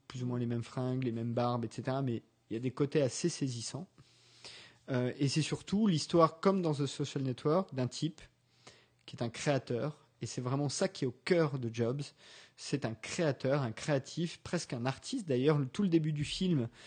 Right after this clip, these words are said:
il est à, il est à l'université, il prend des cours d'art. D'ailleurs, il y a un cours de calligraphie où on doit faire des uns et des zéros.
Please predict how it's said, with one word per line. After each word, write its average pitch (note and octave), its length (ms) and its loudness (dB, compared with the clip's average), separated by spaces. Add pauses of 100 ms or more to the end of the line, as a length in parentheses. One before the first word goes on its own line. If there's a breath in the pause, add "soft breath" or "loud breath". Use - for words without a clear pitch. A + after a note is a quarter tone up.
(220 loud breath)
il C3+ 140 2
est C3+ 100 8
à, A#2+ 300 2
il C#3 220 0
est C#3+ 160 2
à B2 80 2
l'université, D3 920 2
il D3 120 0
prend C#3 200 -2
des B2+ 100 -2
cours C#3 240 -4
d'art. E3+ 220 4
D'ailleurs, C#3+ 280 0
il C3+ 60 -2
y B2+ 60 0
a B2 80 0
un B2 60 0
cours F3 360 0 (280 loud breath)
de C3 80 0
calligraphie D3+ 640 2
où D#3 120 0
on C3 100 2
doit C3 120 2
faire D3+ 180 -2
des B2+ 140 0
uns C#3 80 0
et C#3+ 120 0
des B2+ 120 -2
zéros. B2 380 0